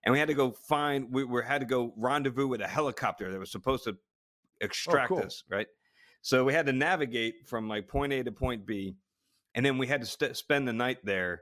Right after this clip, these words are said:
Speaker 1: uh,
Speaker 2: Mm-hmm.
Speaker 1: with, you know, w-, without any kind of tents or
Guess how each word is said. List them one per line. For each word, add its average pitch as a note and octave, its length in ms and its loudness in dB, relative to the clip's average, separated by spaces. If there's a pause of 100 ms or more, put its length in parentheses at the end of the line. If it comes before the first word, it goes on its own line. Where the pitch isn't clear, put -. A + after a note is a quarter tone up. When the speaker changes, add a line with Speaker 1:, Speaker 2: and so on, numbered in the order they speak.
(420)
Speaker 1:
uh, G2+ 460 4
Speaker 2:
Mm-hmm. A#2+ 120 0
Speaker 1:
with, G#2 240 -2 (200)
you A2 160 -4
know, G2+ 220 -2
w-, G#2+ 260 -6
without B2 320 2
any C3 240 0
kind B2 220 -2
of A2 120 -2
tents B2+ 400 -4
or G2+ 320 -4